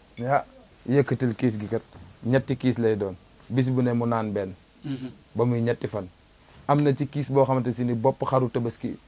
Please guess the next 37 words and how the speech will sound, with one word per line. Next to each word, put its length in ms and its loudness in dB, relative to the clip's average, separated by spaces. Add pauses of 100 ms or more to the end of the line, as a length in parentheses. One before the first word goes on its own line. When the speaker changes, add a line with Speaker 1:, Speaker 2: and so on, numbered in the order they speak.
(120)
Speaker 1:
lañ 160 2
koy 140 0
booleel, 340 0 (380)
am 180 2
boo 180 6
xamante 320 0
si 120 -2
ni 80 0
bopp 320 2
xar 240 0
rek 140 2
lañ 180 0
koy 120 -2
booleel. 320 -6 (320)
Speaker 2:
Mhm. 240 -8 (500)
Speaker 1:
Tey 180 8
jii 140 6
nga 100 8
ni, 240 2 (120)
"Man 140 4
kat 160 8
dama 200 4
bëggoon 320 4
sangu." 280 2 (220)
Am 160 0
na 80 2
ba, 240 2 (560)
comme 180 0
tey 220 4
par 180 0
exemple, 360 -2
man 240 -2
la, 240 0
bii 260 0
kat 160 0 (800)
vingt-deux 520 4
jours 200 -4